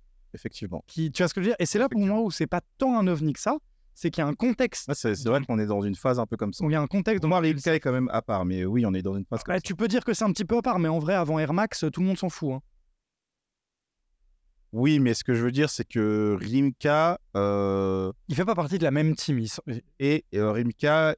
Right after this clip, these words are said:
Speaker 1: il crée ça aussi dans sa propre carrière à lui. Ce qui est
Speaker 2: Oui.
Speaker 1: pas le cas de, tu vois, Ali,
Speaker 2: Ce qui est
Speaker 1: c'est
Speaker 2: pas
Speaker 1: de
Speaker 2: le cas de Ali,
Speaker 1: l'invitation.
Speaker 2: oui.
Speaker 1: Nubi, c'est de l'invitation.
Speaker 2: Hmm.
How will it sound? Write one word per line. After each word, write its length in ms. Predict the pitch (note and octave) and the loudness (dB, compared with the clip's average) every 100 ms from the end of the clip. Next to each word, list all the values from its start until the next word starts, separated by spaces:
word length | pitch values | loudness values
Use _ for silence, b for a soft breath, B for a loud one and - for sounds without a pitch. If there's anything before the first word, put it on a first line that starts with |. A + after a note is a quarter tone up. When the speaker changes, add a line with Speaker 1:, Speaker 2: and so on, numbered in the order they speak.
| - | -4
Speaker 1:
il 140 | A2 _ _ _ - | -8 _ _ _ -12
crée 200 | - C3 | -4 -2
ça 220 | - C#3 | 2 0
aussi 180 | B2 C3+ | 0 -2
dans 140 | A#2 | -2
sa 160 | - C#3 | -2 -4
propre 400 | - C3 A2 A#2+ | -2 -2 -2 -2
carrière 340 | A#2+ A2 G#2+ | 0 2 2
à 80 | G#2 | 0
lui. 180 | G2 F2+ | -2 -10
Ce 100 | - | -6
qui 100 | D#3 | -2
est 20 | |
Speaker 2:
Oui. 40 | |
Speaker 1:
pas 60 | C#3 | -2
le 40 | C3+ | 0
cas 200 | D#3+ C#3+ | 0 2
de, 220 | B2+ A#2 | 2 0
tu 100 | - | 0
vois, 140 | C3+ | -2
Ali, 240 | - A2+ B2+ | 0 0 0
Speaker 2:
Ce 40 | |
qui 60 | F3+ | -2
est 20 | |
Speaker 1:
c'est 40 | F3+ | 0
Speaker 2:
pas 60 | |
Speaker 1:
de 60 | F3 | 0
Speaker 2:
le 40 | |
cas 120 | G3 F#3 | 0 0
de 100 | E3 | 2
Ali, 220 | D3 C#3 | 0 0
Speaker 1:
l'invitation. 200 | B2 B2 | 0 0
Speaker 2:
oui. 140 | C3+ G#2 - | -2 -4 -2
Speaker 1:
Nubi, 320 | A2+ A#2 C3 | -2 2 0
c'est 120 | - | 0
de 40 | A2 | 0
l'invitation. 500 | G#2 G2+ G2+ - C3 | 0 0 -2 -2 -2
Speaker 2:
Hmm. 180 | F#3 | 0